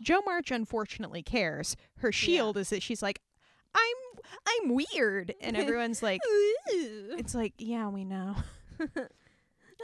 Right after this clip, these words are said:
Speaker 1: Meg March is like if Jane Bennett's pers-, personality had a hangover. It's, like, almost there.
Speaker 2: Oh, so close, sweetie.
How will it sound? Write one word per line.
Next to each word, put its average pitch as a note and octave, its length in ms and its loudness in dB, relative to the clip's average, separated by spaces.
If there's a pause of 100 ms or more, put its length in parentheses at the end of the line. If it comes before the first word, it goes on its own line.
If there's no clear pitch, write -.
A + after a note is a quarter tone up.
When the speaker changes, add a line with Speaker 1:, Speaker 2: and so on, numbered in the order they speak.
(720)
Speaker 1:
Meg D#4 320 2
March F#4 360 2
is - 160 -2
like A#3+ 180 0
if A3 140 -2
Jane A3 360 2
Bennett's G3+ 340 -4
pers-, - 440 -4 (140)
personality G3+ 640 -2
had A3 160 -2
a D#3+ 60 -2
hangover. - 580 -10 (760)
It's, - 120 -4
like, B3 160 4 (120)
almost G#3+ 600 2
there. E3+ 360 -6 (400)
Speaker 2:
Oh, B3+ 200 -10
so - 280 6
close, B3 300 4
sweetie. E4+ 600 4